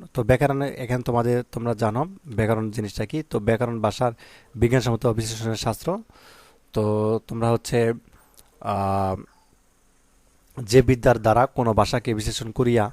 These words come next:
তাহার রূপটি আলোচিত হয় এবং সেই ভাষার গঠনে, লেখনে এবং তাহাতে কথোপকথনে শুদ্ধ রূপে তাহার প্রয়োগ করা যায়, সেই বিদ্যাকে,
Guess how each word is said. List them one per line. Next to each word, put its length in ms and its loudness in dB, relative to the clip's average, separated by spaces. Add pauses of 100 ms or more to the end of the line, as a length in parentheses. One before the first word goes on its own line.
(120)
তাহার 280 0 (580)
রূপটি 420 2
আলোচিত 320 -2
হয় 200 0
এবং 200 -2
সেই 200 -2
ভাষার 320 2
গঠনে, 380 0
লেখনে 380 0
এবং 280 0 (300)
তাহাতে 300 2
কথোপকথনে 560 0
শুদ্ধ 300 -2
রূপে 360 2
তাহার 320 0
প্রয়োগ 360 2 (140)
করা 260 6
যায়, 340 0 (280)
সেই 160 4
বিদ্যাকে, 460 4